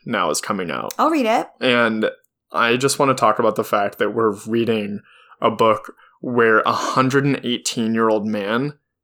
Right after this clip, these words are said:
Speaker 1: is talking about his love affair with a seventeen-year-old girl as he waits for her to turn eighteen before they can. It's the creepiest shit in the world.
Speaker 2: Same
Speaker 1: I,
Speaker 2: with
Speaker 1: I
Speaker 2: Vampire
Speaker 1: can't with
Speaker 2: Diaries.
Speaker 1: Twilight.
Speaker 2: I mean, Twilight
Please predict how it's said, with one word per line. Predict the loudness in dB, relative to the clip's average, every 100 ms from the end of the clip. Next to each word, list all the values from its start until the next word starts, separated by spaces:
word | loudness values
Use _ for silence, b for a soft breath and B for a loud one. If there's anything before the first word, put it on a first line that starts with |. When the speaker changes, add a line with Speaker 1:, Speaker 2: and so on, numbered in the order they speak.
| _ _ _ _ -4
Speaker 1:
is | -2
talking | 2 0 2 0
about | 2 2
his | 0 0
love | 0
affair | 0 0 0
with | 0 -4
a |
seventeen-year-old | -2 -2 -2 -4 -6 -6 -4 -4 -4
girl | -4 -2 -4 -4
as | -6 -4
he | -4
waits | -2 -2 -4
for | -6
her | -6
to | -6
turn | -6 -6
eighteen | -6 -8 -8 -10 -10
before | -10 -8 -6
they | -8
can. | -8 -10 -10 -12 _ _ _ _ _ _ _ _ _ _ _ _ _ -2
It's | 0
the | 0
creepiest | 2 2 6 6 6
shit | 4
in | 4
the | 2
world. | 4 4
Speaker 2:
Same | 6 6
Speaker 1:
I, | 6
Speaker 2:
with | 4
Speaker 1:
I |
Speaker 2:
Vampire | 4 4 4
Speaker 1:
can't | 6
with | 4
Speaker 2:
Diaries. | 4
Speaker 1:
Twilight. | 4 4
Speaker 2:
I |
mean, | 2 0 0
Twilight | 2